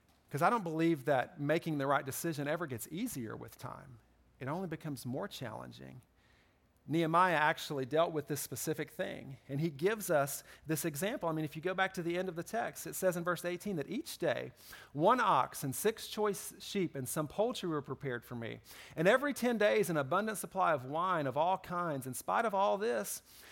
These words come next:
"I never demanded the food allotted to the governor because the demands were heavy on these people. Each day there was an ox, six sheep, chickens, and abundant wine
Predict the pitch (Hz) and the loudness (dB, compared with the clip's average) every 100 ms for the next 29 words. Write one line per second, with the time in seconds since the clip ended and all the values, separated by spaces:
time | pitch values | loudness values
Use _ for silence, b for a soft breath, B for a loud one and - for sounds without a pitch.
0 | B - 175 214 277 254 226 220 202 196 | B 2 6 6 6 2 2 2 0 -2
1 | 226 214 180 170 170 170 175 160 131 113 | 0 2 6 6 4 0 2 2 -2 -6
2 | 107 _ _ _ - 156 156 180 151 156 | -10 _ _ _ -12 -6 2 2 4 0
3 | 165 190 202 202 - B - 127 175 185 | 0 0 0 -2 -6 B -8 -2 0 2
4 | 147 123 - 139 143 139 135 B - 131 | 0 -4 -6 -2 0 -2 -4 B -10 -6
5 | 131 120 - _ - 240 - - 123 _ | -4 -6 -10 _ -12 -10 -8 -12 -14 _
6 | b b b b 196 277 - 170 240 196 | b b b b -2 -2 -2 0 2 2
7 | 127 165 165 127 120 127 185 302 - - | 0 0 -2 -4 -4 0 0 -2 -10 -12
8 | - - _ - - - - - - 160 | -14 -18 _ -18 -12 -6 -6 -6 -8 -6
9 | 147 - - b b b b b _ _ | -6 -10 -20 b b b b b _ _
10 | _ _ _ _ _ _ _ _ _ - | _ _ _ _ _ _ _ _ _ 2
11 | 254 175 214 247 - - _ _ - b | 2 2 -2 -4 -10 -18 _ _ -20 b
12 | b b b 165 185 180 151 240 285 202 | b b b 2 4 4 6 4 4 2
13 | 190 151 131 | 4 4 0